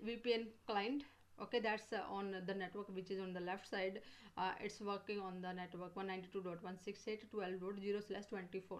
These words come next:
network. Okay, and the V P N client is on the network is ten dot eight dot zero dot one slash twenty-four. Okay, so, uh, they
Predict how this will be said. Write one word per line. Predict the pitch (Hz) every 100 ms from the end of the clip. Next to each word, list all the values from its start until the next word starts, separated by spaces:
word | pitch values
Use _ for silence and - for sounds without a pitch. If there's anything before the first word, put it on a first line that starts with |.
| -
network. | 185 - - - - - - - -
Okay, | 180 - - - - -
and | 226
the | 220
V | 240
P | 240 269
N | 262
client | 247 220 220 214
is | 220 208 202
on | 214 208
the | 196
network | 185 190 202 190
is | 190 175 185 - - -
ten | 220 220 220 220 - - -
dot | 196 190 190
eight | 202 196 180
dot | 185 180
zero | 196 185 175 175 170 170 -
dot | 175 170 -
one | 185 190
slash | - 180
twenty-four. | - 165 - 170 - - - - - - - -
Okay, | 202 214 226 - - -
so, | - 269 269 -
uh, | 220 214 214 - - 214 196
they | 277